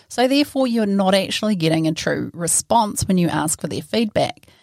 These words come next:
I think you've got to be very careful doing this. I'm not entirely opposed to a beta round, but you should definitely be charging for it,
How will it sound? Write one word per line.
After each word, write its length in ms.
I 100
think 300
you've 260
got 260
to 100
be 180
very 460
careful 520
doing 320
this. 360
I'm 80
not 140
entirely 800
opposed 540
to 160
a 80
beta 600
round, 640
but 240
you 140
should 360
definitely 420
be 140
charging 440
for 260
it, 220